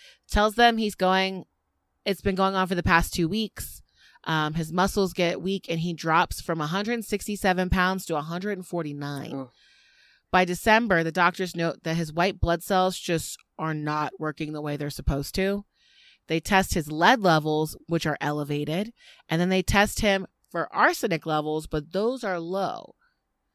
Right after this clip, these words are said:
Speaker 1: Um, they give him chelation therapy January ninth, nineteen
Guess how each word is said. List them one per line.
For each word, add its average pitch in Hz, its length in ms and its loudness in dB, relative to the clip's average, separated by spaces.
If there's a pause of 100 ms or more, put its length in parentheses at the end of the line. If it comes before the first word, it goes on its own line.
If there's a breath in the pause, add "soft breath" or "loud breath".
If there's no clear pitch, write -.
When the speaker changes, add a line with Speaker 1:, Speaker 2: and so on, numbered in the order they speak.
(380)
Speaker 1:
Um, 160 260 -2
they 165 100 -2
give 180 180 0
him 185 80 -4
chelation 180 560 -2
therapy 160 400 0
January 160 460 -2
ninth, 160 340 -6
nineteen 156 440 -8